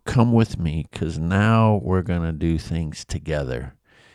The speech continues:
And we're not gonna fish for fish. We're gonna fish for men." Isn't that cool? We're gonna fish for people. And then the story shifts to the guy that's got leprosy, and he says, "Hey, if you're willing,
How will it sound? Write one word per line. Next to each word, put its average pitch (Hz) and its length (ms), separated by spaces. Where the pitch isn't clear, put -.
And 80 220
we're 78 140
not 98 200
gonna 98 160
fish - 380
for - 220
fish. 80 760
We're 73 80
gonna 73 340
fish 85 440
for - 240
men." 67 420
Isn't 107 180
that 98 220
cool? 92 340
We're 85 140
gonna 87 240
fish - 460
for - 200
people. - 880
And 113 100
then 143 120
the 135 100
story 131 460
shifts - 720
to - 160
the 85 140
guy 98 680
that's 87 180
got 76 240
leprosy, 76 640
and 67 160
he 73 80
says, 82 360
"Hey, 95 280
if - 220
you're 95 120
willing, 78 760